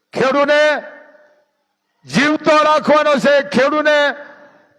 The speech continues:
આત્મબળ વધારવાનું છે. ભેળા થાય, ખેડૂને હિંમત આપવાની છે, ખેડૂને થાકવા નથી દેવાનું. પણ ક્યારે? એના લેણા દેણા બધા માફ કરી દ્યો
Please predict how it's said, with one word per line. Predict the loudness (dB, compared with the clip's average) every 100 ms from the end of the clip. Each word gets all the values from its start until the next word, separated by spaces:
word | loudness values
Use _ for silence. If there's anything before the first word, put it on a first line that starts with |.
| _ -4
આત્મબળ | -2 -2 -2 -2 0 0
વધારવાનું | 0 0 0 0 -2 -2
છે. | -2
ભેળા | 0 0 0
થાય, | 0 0 0 -2 -8 -20 -20 _ _ _ _ _ _ _ -6
ખેડૂને | -2 0 0
હિંમત | -2 -2 -2 0 0
આપવાની | 0 0 0 0 -2
છે, | 0 0 0 -8 -16 -20 _ _ _ _ _ _ _ _ _
ખેડૂને | -4 -2 0 -2 -2
થાકવા | 0 -2 0 0
નથી | 0 -2 -2
દેવાનું. | 0 -2 -2
પણ | -4
ક્યારે? | -2 -2 0
એના | -2 -4 -2 -2
લેણા | -2 -2 -2
દેણા | -2 -2
બધા | -2 -2
માફ | 0 0 -2 -2
કરી | -4 -2
દ્યો | 0 0